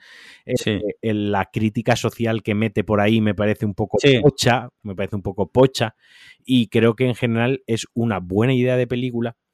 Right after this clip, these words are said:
Speaker 1: pero muy desaprovechada. Creo que es Alex
Speaker 2: Mm.
Speaker 1: de la Iglesia en modo, eh, al diez por ciento de gas, piloto automático.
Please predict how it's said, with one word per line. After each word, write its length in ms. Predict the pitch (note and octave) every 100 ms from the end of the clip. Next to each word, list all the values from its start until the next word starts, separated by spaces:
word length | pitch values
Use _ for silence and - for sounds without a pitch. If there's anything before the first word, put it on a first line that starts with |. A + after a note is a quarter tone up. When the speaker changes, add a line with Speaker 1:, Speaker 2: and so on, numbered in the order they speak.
| _ _
Speaker 1:
pero 160 | A2+ G#2
muy 560 | G2 G#2 A#2 A#2+ B2
desaprovechada. 920 | A#2+ A#2 A2+ A2 A2 G#2 B2 A#2+ C3 - _
Creo 220 | G#2+ G#2+
que 100 | A2
es 120 | G2+
Alex 260 | - A2+ -
Speaker 2:
Mm. 40 | A2 -
Speaker 1:
de 140 | A2+
la 80 | G#2+
Iglesia 420 | G#2 A2+ - F#2
en 160 | F#2 F#2
modo, 480 | F#2+ G2+ G#2 G#2 - _ - - _
eh, 320 | A2+ A2 G#2+ -
al 220 | G#2+ G2
diez 120 | G#2+
por 180 | - G#2+
ciento 320 | A2+ G#2+ G#2+
de 100 | G#2+
gas, 200 | G#2+ A2+ -
piloto 300 | G#2 G#2 G#2+
automático. 720 | G#2 G#2 A2+ A#2+ B2 D3